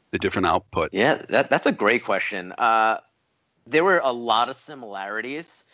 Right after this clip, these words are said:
Speaker 2: uh, in the, um, like, when I'm writing music, I usually start with, you know, my guitar, and I just start babbling. <laughs> You know, like, I don't know, like,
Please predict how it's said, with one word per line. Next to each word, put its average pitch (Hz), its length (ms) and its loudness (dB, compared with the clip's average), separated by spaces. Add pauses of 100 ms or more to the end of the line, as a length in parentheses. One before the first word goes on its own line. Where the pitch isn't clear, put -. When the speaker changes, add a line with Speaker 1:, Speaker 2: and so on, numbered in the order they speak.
(320)
Speaker 2:
uh, 107 340 2 (100)
in 110 440 -12
the, 104 640 -8 (240)
um, 95 460 -6 (120)
like, 185 100 -6
when 240 120 -2
I'm 151 140 0
writing 127 300 2
music, 120 360 -6
I 107 60 -4
usually 113 360 -6
start 107 560 -2
with, 107 300 2 (240)
you 110 100 -10
know, 98 120 -6
my 98 180 -2
guitar, 101 500 2
and 101 80 0
I 101 80 0
just 113 340 -2
start 113 300 0
babbling. 92 640 -4 (100)
<laughs> 277 1300 -2
You 151 140 0
know, 139 280 2
like, 123 160 -4
I 131 120 0
don't 135 120 -4
know, 127 60 -6
like, 120 160 -4